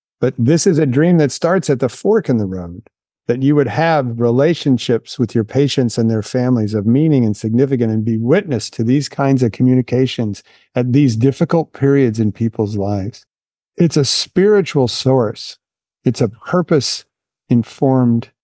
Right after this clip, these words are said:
decision and it's in being able to be present with your patients and be witness to these magical moments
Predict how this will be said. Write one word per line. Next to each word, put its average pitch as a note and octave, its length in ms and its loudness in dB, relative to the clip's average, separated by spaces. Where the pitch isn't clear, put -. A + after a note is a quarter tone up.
decision A#2+ 720 -2
and C3 160 2
it's C3 220 0
in C#3 500 0
being C3+ 220 2
able D3 240 0
to D3 80 2
be B2+ 120 2
present D3+ 420 -2
with C#3 140 -6
your C3 80 -2
patients A#2+ 520 -2
and A#2+ 140 2
be A2+ 100 2
witness C3 520 -2
to G#3 360 2
these A#2+ 360 2
magical B2 500 0
moments B2+ 560 -4